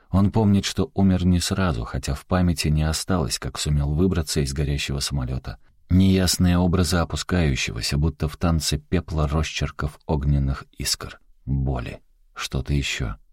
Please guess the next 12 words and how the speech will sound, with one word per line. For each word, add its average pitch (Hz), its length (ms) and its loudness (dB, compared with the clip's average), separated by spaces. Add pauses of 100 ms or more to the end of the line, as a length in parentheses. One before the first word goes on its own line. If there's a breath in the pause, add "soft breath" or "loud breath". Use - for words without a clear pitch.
(420 loud breath)
Гор 90 260 4
не 95 120 6
помнит 92 400 4
точно 90 440 0
и 69 40 2
думает, 85 360 2
что 78 200 -2
нужно 85 320 2
подождать 78 480 -2
хотя - 240 -6
бы 65 120 -4
полдня, 76 520 0